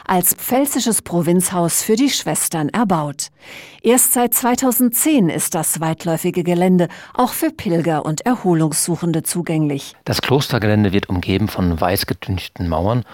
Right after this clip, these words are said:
Speaker 2: und einem schwarzen schmiedeeisernen Tor. Eine kleine Jakobsmuschel am allerdings verschlossenen Eingang weist darauf hin,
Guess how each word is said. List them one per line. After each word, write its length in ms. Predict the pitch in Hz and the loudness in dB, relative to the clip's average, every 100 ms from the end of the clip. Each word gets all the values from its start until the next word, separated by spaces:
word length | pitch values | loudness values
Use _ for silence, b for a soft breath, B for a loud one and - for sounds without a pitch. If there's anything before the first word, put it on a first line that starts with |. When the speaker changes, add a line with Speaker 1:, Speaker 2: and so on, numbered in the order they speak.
| B B | B B
Speaker 2:
und 280 | 104 98 92 b b | -4 -4 -4 b b
einem 300 | - 87 90 | -4 -2 -2
schwarzen 500 | - 92 90 - 95 | -2 -2 -2 -2 -2
schmiedeeisernen 840 | 90 - 104 104 78 87 85 82 85 | 0 0 2 2 0 0 0 -2 -2
Tor. 340 | - 85 76 - b b b b - | 0 0 0 -6 b b b b -6
Eine 160 | 95 | -4
kleine 240 | 92 95 95 | -2 0 2
Jakobsmuschel 760 | 90 - 131 - 131 - 123 - | 0 -2 -6 -4 -4 -2 -4 -2
am 180 | 95 95 | -2 -2
allerdings 460 | 92 85 87 - | 0 -2 -4 -8
verschlossenen 560 | - 87 - 127 98 90 | -8 -6 -2 0 0 0
Eingang 400 | 85 85 92 95 - | -2 0 -2 -2 -2
weist 240 | 92 - | -2 -2
darauf 260 | 98 85 - | -4 -6 -2
hin, 220 | 101 | 0